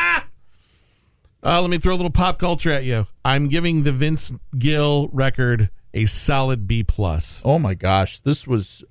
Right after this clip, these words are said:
Speaker 2: this was intriguing. You had two musical things on the show this morning that I found very compelling.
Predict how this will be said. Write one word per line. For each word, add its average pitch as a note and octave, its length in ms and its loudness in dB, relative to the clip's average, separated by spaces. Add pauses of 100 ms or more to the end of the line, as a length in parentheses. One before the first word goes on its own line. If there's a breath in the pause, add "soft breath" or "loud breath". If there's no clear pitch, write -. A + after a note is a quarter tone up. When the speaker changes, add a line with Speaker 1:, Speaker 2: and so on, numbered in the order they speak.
Speaker 2:
this C3+ 280 -2
was D3+ 160 2
intriguing. C3 480 0 (240 soft breath)
You C4+ 180 6
had F#3 240 2
two G#3 240 2
musical C#3+ 540 2
things A#2+ 420 2
on A#2 140 4
the G2+ 100 2
show A2+ 280 2
this F#2 220 -4
morning F2+ 380 2
that G#2+ 140 0
I A#2 140 2
found G2+ 420 0
very A#2+ 480 2
compelling. F#2 580 -2